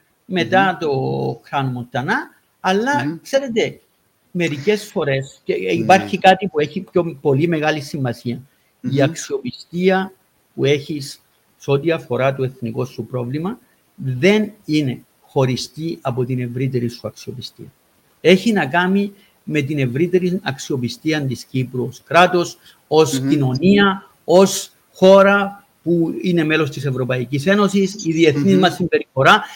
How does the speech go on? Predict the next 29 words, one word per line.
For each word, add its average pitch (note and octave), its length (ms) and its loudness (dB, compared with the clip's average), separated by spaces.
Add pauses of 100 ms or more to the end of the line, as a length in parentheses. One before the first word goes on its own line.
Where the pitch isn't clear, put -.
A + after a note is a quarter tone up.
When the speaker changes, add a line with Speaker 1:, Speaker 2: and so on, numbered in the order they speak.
(120)
Speaker 1:
Δεν A3 400 4
υπάρχει E3 640 2 (280)
η E3 160 6
αξιοπιστία, E3 880 2
η F#3 420 6
ειδική F3 640 2
Speaker 2:
Μμμ. - 640 -20
Speaker 1:
για E3 120 6
Speaker 2:
Μμμ. E3+ 80 4
Speaker 1:
το E3+ 120 2
κυπριακό D#3 560 2
μόνον, E3+ 580 0
η E3 140 -2
μη, F#3+ 420 -2 (120)
ε, E3+ 240 0
η E3+ 180 -2
μη F3+ 240 0
αξιοπιστία. B2+ 520 -2
Speaker 2:
Ναι. G#2+ 160 -4
Speaker 1:
Έχει - 220 -2 (140)
να B3 60 -6
κάνει A#3 260 0
με A#3 100 -2
την G#3 160 -4
ευρύτερη G3+ 460 -4
αξιοπιστία F3+ 640 -4
Speaker 2:
Μμμ. C3+ 80 0
Speaker 1:
του C#3 60 -4
τόπου. C3+ 280 -6